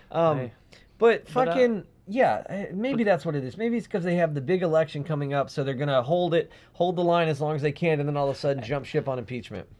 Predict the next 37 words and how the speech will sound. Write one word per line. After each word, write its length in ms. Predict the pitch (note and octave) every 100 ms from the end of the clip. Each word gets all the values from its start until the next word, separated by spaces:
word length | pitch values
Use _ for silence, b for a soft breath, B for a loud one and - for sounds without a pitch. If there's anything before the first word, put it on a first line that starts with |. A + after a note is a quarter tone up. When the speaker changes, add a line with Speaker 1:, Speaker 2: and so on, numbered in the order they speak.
| - _
Speaker 2:
And 180 | D#3 E3
I 60 | E3+
know 100 | G#3+
what 100 | E3+
you're 120 | D#3+
saying 340 | A#3 F#3 B2
is 140 | A2+ B2+
like, 200 | B2+ C#3
"Well, 520 | C#3+ C3 B2+ A2+ A#2
will 180 | D3 D3+
they 140 | D3+
still 260 | C#3 - D#3
get 180 | D3 D3
enough 320 | C#3+ C3+ - -
votes?" 520 | B2+ G3+ F4 - - - _ -
Maybe, 460 | E3+ A#3 C#4+ D3+ B2+
because, 520 | C#3 F#3+ F3+ D#3 C#3+
um, 320 | D#3 D3+ C3+ b b b
this 220 | A#3+ A#3
week, 340 | G3 G#3 - -
Republican 560 | E3 E3+ F3+ F#3 F#3 D#3
support 340 | C#3 D#3 -
for 80 | D#3+
impeachment 540 | B2+ - - C#3+ B2+
has 340 | - C#3+ C#3+ B2
doubled 460 | G#2+ G#2+ F#3 G#3
from, 480 | - C#3+ A#2+ A#2 -
but 100 | C#3+
it's 120 | D3+ G#3
only 140 | E3+
doubled 300 | D#3+ D#3+ C#3
from 140 | C#3+
five 340 | A#2 C3+ C3+ -
percent 320 | A#2+ B2+ A#2+
to 80 | -
ten 280 | - B2 G#2
percent. 480 | F#2+ - B2 F#2